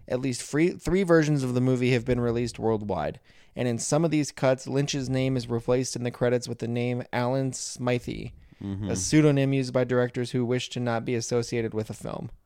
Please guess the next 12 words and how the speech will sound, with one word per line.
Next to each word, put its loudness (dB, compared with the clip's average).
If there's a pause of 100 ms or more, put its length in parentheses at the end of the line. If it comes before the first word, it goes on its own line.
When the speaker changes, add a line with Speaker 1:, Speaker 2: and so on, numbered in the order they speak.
(1080)
Speaker 2:
I -12
think -2
in 0
the 2
original -2
theatrical -4
release, -4
it -6
was -8
Alan -12
Smythe. -14 (220)
Speaker 1:
So 0